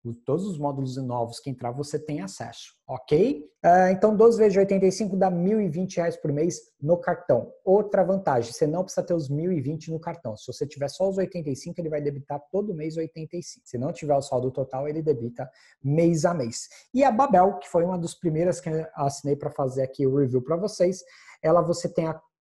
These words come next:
possibilidade de contratar trimestral, semestral e anual. Babel,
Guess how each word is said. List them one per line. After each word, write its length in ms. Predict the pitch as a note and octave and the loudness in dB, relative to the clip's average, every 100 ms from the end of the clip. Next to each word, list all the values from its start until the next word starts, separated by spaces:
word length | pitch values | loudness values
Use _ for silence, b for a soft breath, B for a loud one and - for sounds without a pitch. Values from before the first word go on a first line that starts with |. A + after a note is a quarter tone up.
| _ | _
possibilidade 680 | E3 D#3+ D#3+ D3 C#3 C#3 B2+ | -2 -2 -4 -4 -2 -4 -6
de 100 | B2+ | -8
contratar 640 | C#3+ C3+ C3 - A#2+ - | -6 -4 -4 -4 -8 -4
trimestral, 640 | F3+ G3+ G3 F#3+ F3+ F3 F3+ | -2 -2 -2 -4 -2 -2 -2
semestral 680 | - F#3 E3+ - D#3 D#3+ | -2 -2 -2 -4 -2 0
e 120 | E3 E3+ | 2 2
anual. 500 | F3 E3+ A#2 G#2+ - _ _ | 2 2 0 -2 -12 _ _
Babel, 420 | C3+ D#3 D#3+ E3+ | -4 -2 0 -2